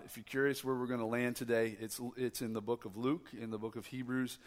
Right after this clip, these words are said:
You can pull out your phone. It's probably easier to find these on your phone than it is in the Bible, but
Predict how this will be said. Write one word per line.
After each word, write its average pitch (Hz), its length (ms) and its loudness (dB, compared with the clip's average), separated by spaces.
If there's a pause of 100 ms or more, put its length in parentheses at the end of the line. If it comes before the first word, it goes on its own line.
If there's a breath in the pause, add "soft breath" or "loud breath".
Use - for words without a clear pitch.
(200 loud breath)
You 117 80 -6
can 117 100 -2
pull 147 160 8
out 117 140 12
your 107 80 0
phone. 131 440 2
It's 98 120 -6
probably 143 380 6
easier 123 280 0
to 107 80 0
find 123 340 2
these 123 240 0
on 110 140 0
your 101 100 -6
phone 123 400 0 (220 loud breath)
than 104 160 0
it 107 60 2
is 113 200 2
in 113 60 -2
the 107 80 -2
Bible, 117 380 6
but 107 280 2